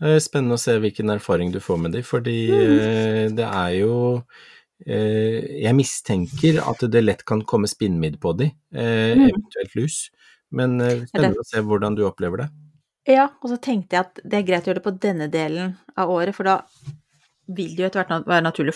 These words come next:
Speaker 2: flytte det ut på verandaen, for eksempel, et eller annet sted der det er litt lunt, men de kan tåle å stå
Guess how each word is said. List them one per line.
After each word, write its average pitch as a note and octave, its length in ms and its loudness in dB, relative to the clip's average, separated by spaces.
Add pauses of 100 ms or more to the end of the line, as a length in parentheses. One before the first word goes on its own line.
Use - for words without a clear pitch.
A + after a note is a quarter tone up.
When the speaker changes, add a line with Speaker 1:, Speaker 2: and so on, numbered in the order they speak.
Speaker 2:
flytte D3 140 -6
det C#3+ 120 -4
ut C3+ 260 -6 (640)
på F3+ 80 0
verandaen, B2 380 2
for - 140 -2
eksempel, D#3 420 -2
et - 80 -8
eller D#3+ 140 0
annet D#3 100 -2
sted D3+ 180 -2
der D3+ 100 2
det D3 100 2
er C3+ 60 2
litt D3 260 -6
lunt, C#3 340 0
men D#3 100 0
de C#3 100 -2
kan C#3+ 300 -2 (640)
tåle C3+ 200 0
å - 40 -2
stå C3 380 -2